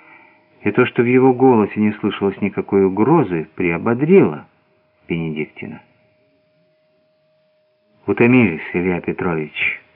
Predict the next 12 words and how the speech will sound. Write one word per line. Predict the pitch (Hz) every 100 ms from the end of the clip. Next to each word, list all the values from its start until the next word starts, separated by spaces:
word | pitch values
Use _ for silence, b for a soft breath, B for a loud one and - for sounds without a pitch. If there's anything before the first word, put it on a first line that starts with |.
| _ _ _ _ _ _
выразил | 110 98 90 95
сочувствие | 87 - 107 - 117
Бенедиктин. | 117 131 139 147 - 147 - b b b b b b _
«Ужасно, | 95 95 107 117 110 - 113 110
ужасно. | 104 87 87 85 76 - - - - _ -
Никакой | 85 85 - - 147 156
личной | 123 156 - 135 117
жизни. | 120 156 139 127 110
Скоро | - 156 160
жена | 135 156 180
даст | 165 170 175
отставку», — | 165 - 165 165 - - 85